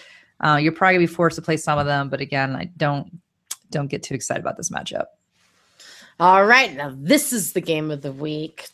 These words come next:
Speaker 2: Just kidding. The Jets are gonna destroy the Buccaneers, the New York Jets, the Tampa Bay Buccaneers. All right, the Jets. All right. Austin Seferian-Jenkins. You may need to look elsewhere for a tight end. I'm just gonna be honest. Jenkins was only targeted twice last week, and Tampa Bay gives up the sixth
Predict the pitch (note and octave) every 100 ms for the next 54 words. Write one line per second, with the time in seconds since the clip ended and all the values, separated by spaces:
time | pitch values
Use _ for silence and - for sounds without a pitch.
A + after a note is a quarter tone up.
0 | _ _ - B3 B3 - A3 G3 F#3+ F3+
1 | E3 F3 E3 E3 E3+ D#3+ C#3+ - - E4
2 | D4+ C4 G#3 F3+ F#3 E3 E3 D#3+ D#3+ D#3+
3 | F3 F3 G3 F3 E3 - E3+ C#3 - -
4 | - E3 D3 D3 D3+ D3 C#3+ C#3+ C#3+ C#3+
5 | C#3 C#3+ - D#3+ D3 C3 B2+ C3 B2+ B2
6 | A2+ - C#3 A#2 A2+ - - - - -
7 | E3+ G3 G#3 F3 - D3 C3+ C3+ C3 B2+
8 | B2 B2 B2 A#2+ - - _ E3+ F3+ F#3+
9 | G3+ G#3 A#3 C4 C4 A#3+ A#3 G3+ C3+ C#3+
10 | C#3+ - D#3+ D3 C#3+ C3+ C#3 C3+ B2+ B2+
11 | B2 B2 - D#3 D3+ C3 C3 B2+ B2+ B2+
12 | - C#3 C#3 D#3 D3 D3 - D3+ E3 F3+
13 | D#3+ D3 C#3 C3+ - C#3+ C#3+ C#3+ C#3 -
14 | - C#3 - F3 - G3 A3+ - E4 C#4+
15 | A3+ A3 A3 - G3+ F#3+